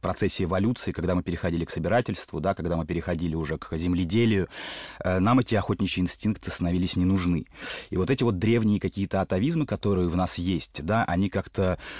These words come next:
воскрешают, как только мы видим, что происходит на газоне.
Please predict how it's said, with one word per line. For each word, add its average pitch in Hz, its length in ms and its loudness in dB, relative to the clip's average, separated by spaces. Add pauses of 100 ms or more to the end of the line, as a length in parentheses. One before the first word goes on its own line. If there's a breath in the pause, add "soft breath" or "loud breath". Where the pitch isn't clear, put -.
(140 loud breath)
воскрешают, 107 800 2
как - 200 -4
только 107 800 4
мы 98 460 4
видим, 82 400 -4
что 78 160 -6
происходит 82 420 -4
на 92 80 0
газоне. 131 460 2